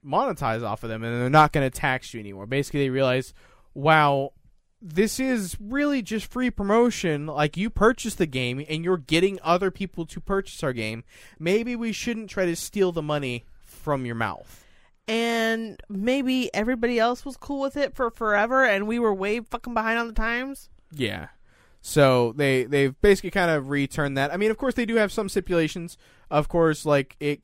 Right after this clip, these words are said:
Speaker 1: you can't do, um, like, there are s-, such things as, um, silent walkthroughs or silent playthroughs
Speaker 2: Where you
Speaker 1: where
Speaker 2: are just playing it?
Speaker 1: you're just playing it. It's just watching somebody
Speaker 2: You
Speaker 1: play
Speaker 2: have
Speaker 1: the
Speaker 2: to
Speaker 1: game.
Speaker 2: commentate.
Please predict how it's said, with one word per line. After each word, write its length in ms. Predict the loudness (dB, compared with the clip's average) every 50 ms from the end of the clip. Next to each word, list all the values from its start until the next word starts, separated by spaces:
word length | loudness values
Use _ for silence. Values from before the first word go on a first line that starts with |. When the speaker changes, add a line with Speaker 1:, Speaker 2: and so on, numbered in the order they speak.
| -10
Speaker 1:
you 140 | -10 -10 -8
can't 360 | -4 -2 0 0 0 -2 -4
do, 480 | -4 -2 0 2 2 2 0 0 -2 -2
um, 520 | -2 0 0 0 0 -2 -6 -10 -12 -14 -12 -8
like, 260 | -6 -6 -6 -6 _
there 300 | -6 -4 -2 -2 0 0
are 180 | 0 0 0 -2
s-, 300 | -2 -6 -12 -16 -18 -18 _ _
such 380 | -16 -8 -4 -2 -2 -2 -4 -4
things 320 | -6 -6 -6 -6 -8 -10
as, 180 | -10 -10 -12 -16 -20 -20 -20 _ _ _ -10
um, 320 | -6 -4 -4 -4 -6 -8 -12
silent 440 | -6 -2 0 2 2 0 -2 -4 -4
walkthroughs 580 | -2 0 0 0 0 -2 -6 -8 -8 -6 -6
or 80 | -8 -8
silent 480 | -8 -4 -4 -2 -2 -2 -4 -6 -8 -8
playthroughs 680 | -4 -4 -4 -4 -4 -6 -8 -10 -10 -10 -12 -14 -18 -20 -20 -20 -10
Speaker 2:
Where 140 | -2 2 2
you 120 | 2 4
Speaker 1:
where 400 | 4 4 4 4 2 2 2 2
Speaker 2:
are 100 | 2 2 0 -2 _
just 340 | -4 -4 -4 -4 -6 -10 -16
playing 380 | -10 -8 -8 -6 -6 -6 -6 -8
it? 180 | -8 -8 -6
Speaker 1:
you're 200 | -4 -2 -2 -2
just 320 | 0 2 2 2 2 2 -4
playing 280 | -6 -6 -6 -8 -10
it. 100 | -10 -10 -6
It's 140 | -6 -6 -4 -4
just 280 | -4 -4 -4 -6 -6
watching 480 | -2 0 2 2 0 -2 -6 -12 -12 -12
somebody 260 | -10 -10 -8 -8 -8
Speaker 2:
You 60 | -6
Speaker 1:
play 160 | -4 0 0
Speaker 2:
have 100 | 0 0
Speaker 1:
the 80 | -2 -4
Speaker 2:
to 60 | -6 -8
Speaker 1:
game. 80 | -8
Speaker 2:
commentate. 560 | -8 -10 -12 -14 -16 -16 -14 -14 -14 -14 -16